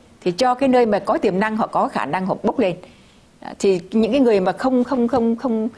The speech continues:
cảm thấy là mình không có, không đáp ứng được những cái tiêu chuẩn đòi hỏi đó, thì sẽ phải cạnh tranh bằng, bằng phẩm chất.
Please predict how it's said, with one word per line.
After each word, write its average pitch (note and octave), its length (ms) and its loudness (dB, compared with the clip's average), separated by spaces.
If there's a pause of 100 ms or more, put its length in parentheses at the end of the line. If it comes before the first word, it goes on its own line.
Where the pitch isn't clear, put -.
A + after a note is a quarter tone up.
(140)
cảm D3 180 -4
thấy G3+ 100 0
là C#4+ 120 2
mình F#3 180 0
không A3+ 240 -4
có, B3 200 2 (260)
không A#3 140 0
đáp D4 140 2
ứng A3 120 4
được C#4+ 120 2
những F#3 100 -2
cái A3+ 40 -2
tiêu B3 180 2
chuẩn C3+ 220 0
đòi E3 140 0
hỏi C3+ 220 -2
đó, F3+ 100 0 (280)
thì F#3+ 80 -4
sẽ A3 180 0
phải F3+ 100 -2
cạnh - 200 -4
tranh G3 180 0
bằng, D#3 200 -2
bằng D3 120 -4
phẩm B2 180 -6
chất. A3+ 160 -4